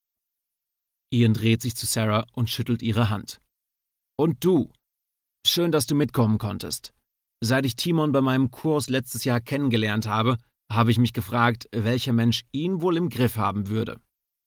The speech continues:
Ich rolle mit den Augen. Sarah lacht. Ian auch.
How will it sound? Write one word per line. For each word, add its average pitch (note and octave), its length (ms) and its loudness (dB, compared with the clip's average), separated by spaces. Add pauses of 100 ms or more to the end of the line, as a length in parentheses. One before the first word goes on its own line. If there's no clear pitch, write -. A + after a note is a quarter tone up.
(880)
Ich G#2 160 -2
rolle G#2+ 200 2
mit G#2 120 0
den G#2+ 160 -4
Augen. G2+ 420 0 (360)
Sarah A2 340 0
lacht. F#2 400 -4 (240)
Ian B2+ 360 2
auch. - 340 -8